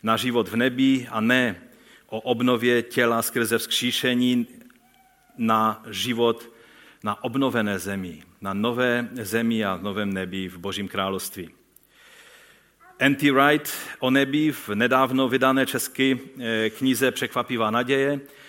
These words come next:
mnozí z vás ji také čtete a po celé republice ji mnozí lidé čtou, tak on řekl toto. „Výraz nebe, eh, používaný v Novém zákoně, však ukazuje jiným směrem.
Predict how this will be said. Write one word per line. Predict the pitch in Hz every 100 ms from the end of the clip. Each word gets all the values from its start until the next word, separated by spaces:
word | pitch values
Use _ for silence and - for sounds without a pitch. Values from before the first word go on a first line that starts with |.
| - -
mnozí | 101 117 110 110
z | 98
vás | 117 120
ji | 113
také | 117 113 -
čtete | - 120 113 120 120
a | 95
po | 107
celé | 117 110
republice | 110 117 110 110 117
ji | 107
mnozí | 113 110
lidé | 117 107
čtou, | 104 - 127 147 160 - - - - - -
tak | 123 139
on | 147
řekl | 165 160
toto. | 160 143 104 82 - - _ - -
„Výraz | 123 165 151 127
nebe, | 147 175 139 151 165 - - _ _ _ _ - -
eh, | 113 110
používaný | 98 160 170 170 147 139
v |
Novém | 143 143 131
zákoně, | 143 175 185 196 131 120 160
však | - - 156 -
ukazuje | 170 180 156 175
jiným | 185 226 202 131
směrem. | - 113 104 90